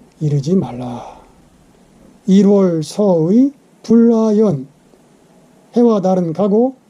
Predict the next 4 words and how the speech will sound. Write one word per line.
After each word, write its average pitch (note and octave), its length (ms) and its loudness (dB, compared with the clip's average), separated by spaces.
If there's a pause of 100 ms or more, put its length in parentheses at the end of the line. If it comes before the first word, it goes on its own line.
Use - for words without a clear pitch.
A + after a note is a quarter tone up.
세월은 G#3 500 2
나를 F#3+ 320 0 (280)
기다려주지 A3 760 0
않으니. C3+ 580 -6